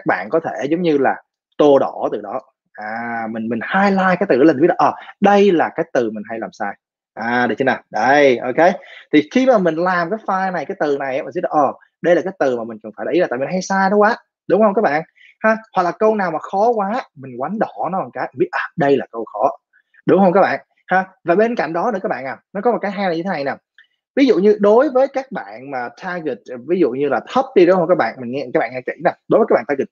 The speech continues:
thấp, các bạn target ví dụ như năm mươi hay target ba mươi thôi á,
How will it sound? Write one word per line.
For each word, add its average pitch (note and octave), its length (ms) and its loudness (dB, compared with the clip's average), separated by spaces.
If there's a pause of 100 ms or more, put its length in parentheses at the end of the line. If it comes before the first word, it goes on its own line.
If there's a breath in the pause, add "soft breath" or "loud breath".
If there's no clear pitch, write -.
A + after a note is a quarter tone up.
thấp, B3+ 100 0 (380)
các E3 80 -4
bạn B2 120 -4
target B2+ 240 2
ví D#3+ 80 6
dụ A#2 100 2
như C3 100 -4
năm E3+ 240 2
mươi G#3+ 300 8
hay E3+ 80 0
target D3+ 180 0
ba D3+ 120 -2
mươi F#3+ 260 6
thôi F3 140 4
á, F3+ 80 4